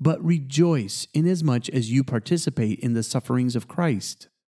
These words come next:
so that you may be overjoyed when his glory is revealed. If you are insulted because of the name of Christ,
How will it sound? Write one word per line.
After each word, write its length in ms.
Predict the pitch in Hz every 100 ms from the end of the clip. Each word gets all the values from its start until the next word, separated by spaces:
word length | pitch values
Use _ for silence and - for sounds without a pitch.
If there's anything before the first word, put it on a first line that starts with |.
| _ -
so 200 | - 101
that 200 | 104 90
you 260 | 110 123
may 280 | 147 123 127
be 180 | 120 113 -
overjoyed 760 | 131 156 147 135 107 107 107
when 200 | 127 113
his 180 | 107 107
glory 480 | 107 123 127 143 151
is 180 | 127 117
revealed. 720 | 107 101 113 104 92 - - _ _ -
If 160 | -
you 100 | 156 180
are 120 | 202
insulted 640 | 185 - 113 107 139 147
because 340 | 135 - 127 143
of 120 | 127
the 100 | 123
name 320 | 113 110 127
of 140 | -
Christ, 640 | - - 104 151 - -